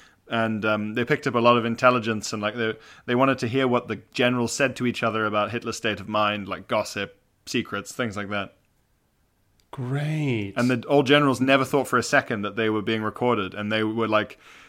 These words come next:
Speaker 1: treated quite well, and they were given, you know, like, lovely dinners with loads of booze so that they would, you know, just completely,
Speaker 2: <laughs>
Speaker 1: completely just, uh, you know, let rip with each other in private, smoking cigars or whatever, thinking, like, "Yeah, the English are very hospitable, very good," and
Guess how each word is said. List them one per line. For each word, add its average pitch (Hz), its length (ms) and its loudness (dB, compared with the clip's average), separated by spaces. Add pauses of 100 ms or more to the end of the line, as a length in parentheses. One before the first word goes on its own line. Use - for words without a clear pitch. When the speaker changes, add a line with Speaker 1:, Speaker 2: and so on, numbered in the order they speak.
(100)
Speaker 1:
treated 139 260 4
quite 131 200 8
well, 127 260 12
and 117 100 4
they 117 80 4
were 117 100 4
given, 117 260 2
you 117 100 0
know, 110 120 4
like, 107 160 0
lovely 117 340 4
dinners 117 380 2
with 110 120 -8
loads 117 200 2
of 92 160 -6
booze 117 380 2
so 104 140 -2
that 101 120 -4
they 107 80 -2
would, 104 160 -4 (240)
you 117 140 -8
know, 95 180 -6 (260)
just - 260 -6 (140)
completely, 160 600 2 (100)
Speaker 2:
<laughs> - 60 -20
Speaker 1:
completely 156 580 4
just, 117 260 -2
uh, 104 280 -2 (400)
you 120 120 -2
know, 104 120 -2
let 113 220 4
rip 113 320 2
with 104 120 -4
each 98 180 -6
other 98 220 -2
in 98 80 -6
private, 101 460 2
smoking 104 300 -8
cigars 95 540 -2
or 98 60 -8
whatever, 90 280 -6
thinking, 101 280 -12
like, 98 160 -4
"Yeah, 226 200 8
the 160 160 0
English 214 380 2
are 147 60 4
very 170 240 4
hospitable, 156 600 -2
very 190 220 2
good," 156 320 0
and 107 200 -4